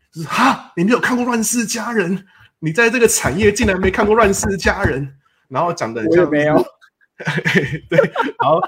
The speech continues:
Speaker 1: 旁边马-，马古罗比就举手，“我也没有。” <laughs> 然后里奥纳多就很崩溃，崩溃得很像他当时就是那个“千万别抬头”那个样子。<laughs>
Speaker 2: 就是吃镇定，他其实，他其实最近很常崩溃，他在那个好莱坞里面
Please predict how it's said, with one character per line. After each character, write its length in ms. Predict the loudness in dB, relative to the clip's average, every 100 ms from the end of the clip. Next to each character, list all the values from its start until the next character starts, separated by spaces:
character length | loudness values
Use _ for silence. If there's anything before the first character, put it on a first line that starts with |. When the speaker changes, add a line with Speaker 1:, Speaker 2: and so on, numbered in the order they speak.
| -8 -10 0
Speaker 1:
旁 160 | 2
边 180 | 2 2
马-， 140 | 2 2
马 80 | 2
古 100 | 0
罗 140 | 0
比 120 | -2 -2
就 120 | -4
举 160 | -4
手 120 | -6 -2
，“我 80 | 0
也 80 | 0
没 180 | -4
有。” 80 | -6 -6 -4 -4 -2 -4 -4 -8 _ -20 -20 -20 -8
<laughs> 240 | -6 -6 -2
然 120 | -2
后 60 | 0
里 80 |
奥 60 | -2
纳 80 | 0
多 100 | 0
就 120 | 0
很 120 | -4 -6
崩 180 | -14 -12
溃， 260 | -8 -8
崩 200 | -6 -4
溃 160 | -2 -2
得 80 | -2
很 100 | -4
像 140 | -4
他 120 | -4
当 240 | -6 -8 -8
时 180 | -10 -10
就 80 |
是 260 | -8 -8 -10 _ _ -12
那 160 | -8
个 580 | -6 -6 -8 -10 -10 -12 -14 _
“千 180 | -8 -4
万 120 | -4
别 140 | -2
抬 140 | -4 -4
头” 120 | -8
那 80 | -8
个 80 | -10
样 220 | -10 -14
子。 140 | -20 _ _ _ _
<laughs> 1400 | -18 -18 -16 -10 -10 -6 -8 -8 -16 -20 _ _ _ _
Speaker 2:
就 120 | -2
是 100 | -2
吃 360 | -4 -12 -10 -4
镇 200 | -2 -2
定， 120 | -4
他 180 | -4 -4
其 160 | -2 -4
实， 80 |
他 160 | -2 -2
其 100 | -2
实 60 | 0
最 180 | 2
近 140 | 2 0
很 100 | -6
常 200 | -12 -12
崩 160 | -10 -8
溃， 180 | -6
他 120 | -4 -2
在 100 | 0
那 80 |
个 220 | 0 -2 -4 _ _
好 240 | -6 -2
莱 100 | 0
坞 120 | -2
里 80 | -2
面 360 | -4 -6 -8